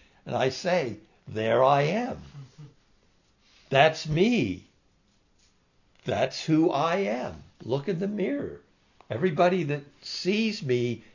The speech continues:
sees what I'm seeing now in the mirror. That's,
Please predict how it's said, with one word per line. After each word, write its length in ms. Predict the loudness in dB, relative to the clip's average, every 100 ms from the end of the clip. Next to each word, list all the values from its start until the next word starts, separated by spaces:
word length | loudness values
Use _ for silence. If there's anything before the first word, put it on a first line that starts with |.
| -20
sees 640 | -8 2 4 4 0 -2
what 160 | -4 -2
I'm 300 | 0 -2 -4
seeing 460 | -6 -2 0 0
now 300 | 0 0 0
in 80 | -2
the 80 | -4
mirror. 500 | -2 -2 0 -2 -8 -18 -20 -20 -8 -4 -4 -6 -14 -18 -20 -20 -20 -20 -20 -2
That's, 500 | 0 0 -4 -14